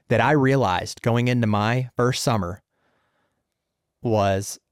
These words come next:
I was kind of being harassed by somebody that was gonna be on my team.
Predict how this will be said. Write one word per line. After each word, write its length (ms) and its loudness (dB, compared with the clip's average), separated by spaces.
I 100 0
was 140 -2
kind 300 -2
of 100 0
being 220 2
harassed 720 -2
by 120 -2
somebody 420 -4
that 80 -2
was 100 -4
gonna 180 -6
be 120 -4
on 100 -4
my 120 -4
team. 340 -8